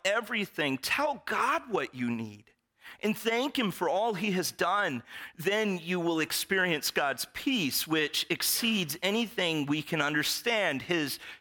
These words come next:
peace will guard your heart and your minds as you live in Christ Jesus." And now, dear brothers and sisters, one final thing.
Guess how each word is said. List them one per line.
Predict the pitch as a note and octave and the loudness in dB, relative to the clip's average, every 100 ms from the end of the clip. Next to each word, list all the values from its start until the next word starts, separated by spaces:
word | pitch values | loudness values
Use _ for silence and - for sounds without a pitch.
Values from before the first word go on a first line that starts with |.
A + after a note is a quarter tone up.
| _ | _
peace | - B3+ A#3+ C#3+ C3 C#3 - - - - - - | -2 0 2 2 0 0 -2 -2 -4 -12 -20 -4
will | D#3+ D3 | 0 0
guard | A2+ G3+ G#3+ A#3+ F#3 C3 A#2+ A2+ | -2 0 2 2 2 2 0 -4
your | C#3 C3+ | -2 -2
heart | - - A3+ E3 B2 - - - - _ - | -2 0 2 2 0 -6 -8 -10 -20 _ -4
and | E3 | 0
your | D#3 | 2
minds | D3 F3 G3 F#3+ D#3+ A#2+ G#2 - - - _ - - _ - | 2 0 0 0 -2 -4 -8 -8 -8 -12 _ -20 -20 _ -4
as | A#2+ | -4
you | B2 A#2 | -4 -2
live | C3 C3 A2+ G2+ - - | 0 0 0 -4 -14 -6
in | B2+ B2 | -4 -2
Christ | A#2+ - G#2+ G#2+ - - - | -4 -2 -2 -2 -8 -12 -14
Jesus." | - A2 G#2 G2+ - - - - _ _ _ _ _ _ - | -10 -8 -8 -10 -10 -8 -8 -12 _ _ _ _ _ _ -2
And | B2+ | 0
now, | C3+ C3 | 2 0
dear | A#2+ G#2+ | -2 -2
brothers | A#2 A2 G#2 | 0 0 -2
and | G#2+ | -4
sisters, | - - A#2 - A2+ A2+ | -4 -2 -4 -6 -6 -4
one | A2+ | -4
final | - D#3 D#3 | -2 -2 -2
thing. | D#3+ - F#2 G#2+ | -6 -8 -10 -12